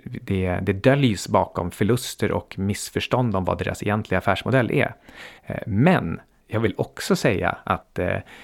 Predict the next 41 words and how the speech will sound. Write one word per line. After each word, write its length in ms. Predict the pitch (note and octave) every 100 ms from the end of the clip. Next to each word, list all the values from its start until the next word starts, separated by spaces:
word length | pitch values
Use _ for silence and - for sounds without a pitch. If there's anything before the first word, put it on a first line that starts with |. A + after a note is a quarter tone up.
| -
det 80 | -
kan 140 | - G2
ju 60 |
också 340 | G#2+ - - D#3+
helt 340 | C3 G2 -
enkelt 300 | F2 F2+ F#2+
vara 180 | F#2+ F#2+
så 180 | - F#2+
att 120 | -
de 100 | G2
här 140 | C3
företagen, 540 | - G#2 G2 B2+ G2+ F#2+
de 100 | A2+
är 60 |
precis 440 | - C#3+ - D3 -
så 140 | G2+
dåliga 560 | G2+ G2 F#2+ B2+ G#2 -
som 160 | F#2+
jag 140 | F2 -
tror 240 | G2+ G2
att 80 | G2
de 120 | C3
är 320 | C3+ A#2 E3 -
och 160 | - -
de 180 | F#2+
har 280 | F#2+ B2+ A#2
precis 320 | - G#2+ C#3+
så 140 | - F#2+
lite 600 | G2+ B2 G#2+ - _ C3+
konkurrensfördel 720 | G#2+ G2+ G2+ G2 A#2 C3+ -
som, 260 | - G2+ G#2
som, 260 | - F2+ -
som 180 | G2+
jag 320 | F#2+ F#2 G2 G2+
hela 380 | G#2+ F2 F#2+
tiden, 400 | - F2+ F2 E2+
eh, 340 | F2+ G2 G2 F#2
säger 300 | - C#3+ F#2
att 80 | -
de 100 | F2+
har. 200 | G2+